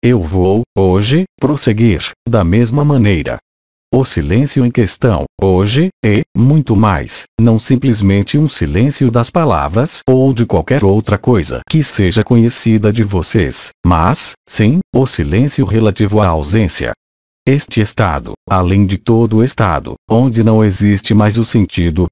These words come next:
onde não existe mais a presença e onde se instala, de algum modo, uma ressonância, de vocês para mim e de mim para vocês. Ressonâncias que,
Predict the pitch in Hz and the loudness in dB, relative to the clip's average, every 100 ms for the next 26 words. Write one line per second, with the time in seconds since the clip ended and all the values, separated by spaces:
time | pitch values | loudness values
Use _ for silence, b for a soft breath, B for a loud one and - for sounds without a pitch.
0 | - 110 131 113 110 110 107 92 104 98 | 0 0 2 2 2 4 2 2 0 0
1 | - 110 107 98 107 123 95 80 104 104 | 0 0 2 0 0 0 0 0 0 0
2 | 135 117 120 143 120 - 160 165 - 98 | 2 4 4 2 0 0 -2 -2 -2 0
3 | 95 113 127 143 - 104 95 87 113 110 | 0 0 -2 -4 -4 0 0 2 2 4
4 | 90 65 58 - - 131 127 113 98 - | 2 -2 -10 -8 0 2 2 0 -2 0
5 | 120 117 87 - 69 - - 95 90 85 | 2 2 2 -2 -6 -8 -4 -2 0 -2
6 | 69 - 110 - 120 107 85 90 98 104 | -4 -2 -2 0 -2 0 2 2 2 2
7 | 92 92 95 95 113 143 104 80 - 104 | 2 2 2 2 0 0 -2 -2 0 -2
8 | 69 - - _ _ _ _ _ - 104 | -2 -6 -10 _ _ _ _ _ -4 -2
9 | 131 120 117 90 85 95 120 - | 0 2 2 2 0 -2 -2 -2